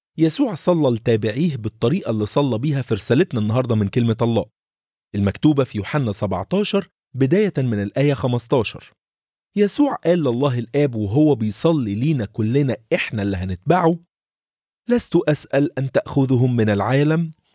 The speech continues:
بل أن تحفظهم من الشرير. ليسوا من العالم،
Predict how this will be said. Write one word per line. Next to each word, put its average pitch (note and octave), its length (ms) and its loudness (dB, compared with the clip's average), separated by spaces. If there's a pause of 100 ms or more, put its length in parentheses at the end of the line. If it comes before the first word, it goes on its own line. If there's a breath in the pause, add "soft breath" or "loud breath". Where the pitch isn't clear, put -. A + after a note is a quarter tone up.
بل D#3+ 220 2
أن F#3 200 -2
تحفظهم B2+ 640 0
من A2+ 140 0
الشرير. G#2 720 -4 (640)
ليسوا C3 400 2
من A#2+ 140 2
العالم، E3+ 580 2